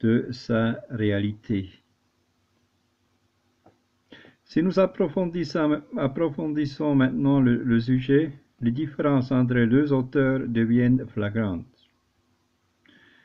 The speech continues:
D'abord, la principale source de connaissances vient, pour eux,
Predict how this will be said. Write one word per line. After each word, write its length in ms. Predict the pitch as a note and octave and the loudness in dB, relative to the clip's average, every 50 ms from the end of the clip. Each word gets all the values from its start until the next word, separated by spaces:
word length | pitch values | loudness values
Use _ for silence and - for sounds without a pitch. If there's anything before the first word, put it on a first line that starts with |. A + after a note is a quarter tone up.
| _ _ _ _ - | _ _ _ _ 2
D'abord, 420 | B2+ B2+ C#3+ C#3+ E3 E3+ E3+ F3+ | 4 4 4 4 4 2 2 4
la 140 | E3 D3 C3 | 2 2 2
principale 880 | A#2+ C3+ D3+ E3 D#3 - - D3+ C#3+ - D#3+ D#3 C#3+ C3+ C3 - - B2+ | 2 0 0 -2 -2 -4 -6 -8 -6 -2 0 2 2 2 2 0 -4 -8
source 500 | - - - D3 D#3 E3 C#3+ - - - | -8 -6 -4 -2 -2 -2 -4 -8 -6 -4
de 100 | C3+ B2 | -2 -2
connaissances 880 | A#2+ - - C3+ C3+ C3+ B2+ C3 - C#3 C3+ C3+ C3 B2+ B2+ - - A#2+ | -2 -2 0 2 2 2 0 0 -2 -2 0 0 0 0 -2 -6 -10 -8
vient, 440 | A2 G#2+ A2 A#2 B2 C3+ D3 D#3 E3+ - _ _ _ _ _ | -4 0 2 2 4 2 2 0 -4 -10 _ _ _ _ _
pour 260 | - A#2+ A#2 A#2 A2+ - - _ - | 0 0 0 0 0 -4 -10 _ 2
eux, 320 | C3+ B2+ B2+ C#3 D3+ E3 | 4 6 6 6 4 0